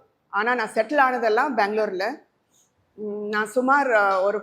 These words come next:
பிளஸ் ஒன், பிளஸ் டூ, அ, படிக்கிறதுலேருந்தே நான் கிருத்திகை விரதம் இருப்பேன். சுமார் ஒரு நாற்பது வருஷமா இருந்துட்டு இருக்கேன். இன்னைக்கு பாருங்க என்னோட விரத நாள். இன்னைக்கு முருகன் என்னை திருச்செந்தூர் வரவழைச்சு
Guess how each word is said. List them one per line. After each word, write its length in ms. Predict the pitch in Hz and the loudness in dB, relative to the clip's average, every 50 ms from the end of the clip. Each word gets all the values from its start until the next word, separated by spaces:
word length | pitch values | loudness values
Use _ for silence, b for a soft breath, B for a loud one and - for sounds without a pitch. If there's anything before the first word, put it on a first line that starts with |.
| - | 0
பிளஸ் 220 | - 226 220 - - | 0 0 0 0 -2
ஒன், 200 | 311 311 320 311 | -2 -2 0 0
பிளஸ் 280 | 302 254 240 - - - | 2 0 0 0 -2 -6
டூ, 260 | 330 330 320 - 320 - | -4 -2 -2 -2 -2 -2
அ, 120 | 233 226 226 - | -2 0 0 0
படிக்கிறதுலேருந்தே 680 | 220 220 254 - 269 254 262 247 247 247 247 254 277 | 0 0 0 0 0 0 0 0 0 0 0 0 0
நான் 220 | 285 262 240 220 - | 0 -2 -2 -4 -4
கிருத்திகை 400 | - 233 233 - 311 294 302 269 | -6 -8 -6 -4 -2 0 0 2
விரதம் 280 | 262 233 220 240 233 | 2 0 0 0 0
இருப்பேன். 300 | 214 196 - - 185 - - _ _ _ _ _ _ _ _ | 0 -2 -4 -6 -8 -8 -8 _ _ _ _ _ _ _ _
சுமார் 340 | - - 240 247 262 277 285 | -8 -4 0 2 4 4 4
ஒரு 180 | 262 254 226 | 4 2 2
நாற்பது 520 | 208 214 220 254 262 - 302 285 277 269 254 | 2 2 2 2 2 2 2 2 2 2 0
வருஷமா 340 | 254 285 285 302 311 294 | 0 -2 -2 0 0 0
இருந்துட்டு 240 | 254 220 226 233 220 | 0 0 -2 -4 -4
இருக்கேன். 320 | 208 202 - 214 226 269 320 311 - _ _ _ _ _ _ | -6 -6 -4 -2 -2 -2 -4 -8 -16 _ _ _ _ _ _
இன்னைக்கு 320 | - 247 254 269 269 262 | -6 -4 -4 -4 -4 0
பாருங்க 400 | 262 254 254 262 262 269 277 269 | 2 4 4 4 2 0 -2 -2
என்னோட 280 | 247 233 226 233 240 226 | 0 0 2 2 2 2
விரத 260 | 220 233 240 240 277 | 2 2 2 2 2
நாள். 360 | 269 254 226 240 294 330 - _ _ _ _ _ _ | 2 0 0 -2 -4 -6 -12 _ _ _ _ _ _
இன்னைக்கு 460 | - 233 247 262 254 277 277 285 269 - | -8 -6 -6 -6 -6 -6 -8 -10 -10 -8
முருகன் 320 | 226 226 240 254 262 277 | -2 0 0 2 2 2
என்னை 240 | 269 254 240 233 226 | 0 0 0 0 0
திருச்செந்தூர் 480 | - 247 233 - 277 269 254 269 254 240 | 0 -2 -2 -2 -2 2 4 4 4 4
வரவழைச்சு 600 | 226 220 233 247 240 233 233 233 233 - 277 311 | 4 2 2 2 2 2 0 -2 -4 -6 -10 -10